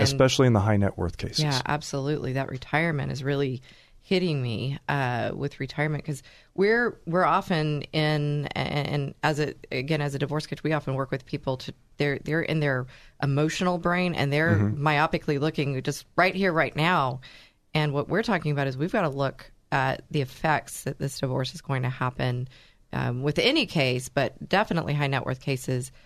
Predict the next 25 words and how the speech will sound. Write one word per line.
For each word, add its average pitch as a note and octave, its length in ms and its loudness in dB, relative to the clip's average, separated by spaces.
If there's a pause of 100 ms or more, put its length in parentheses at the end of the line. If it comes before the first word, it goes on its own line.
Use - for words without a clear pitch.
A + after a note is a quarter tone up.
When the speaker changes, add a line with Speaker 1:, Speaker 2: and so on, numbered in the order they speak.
(300)
Speaker 2:
on F#3+ 400 2
into E3 600 0
the C#3 100 0
foreseeable, B2+ 880 -4
or B2+ 160 0
in, E3+ 140 2
not E3 280 2
even D#3 160 0
the C3 60 0
foreseeable D3+ 560 0
future, A2 320 -4
the B2+ 80 -6
future. - 420 -2 (460)
Speaker 1:
Right. G#2+ 260 6 (160)
Speaker 2:
Yeah. D#3+ 260 4
Speaker 1:
Right. D3 80 -2
Speaker 2:
So - 160 -2
that D#3+ 160 2
retirement, E3 800 -2
talk E3+ 200 -2
to - 60 -4
us - 160 -4
more D3+ 100 0
about C#3+ 200 -4
that. - 160 -6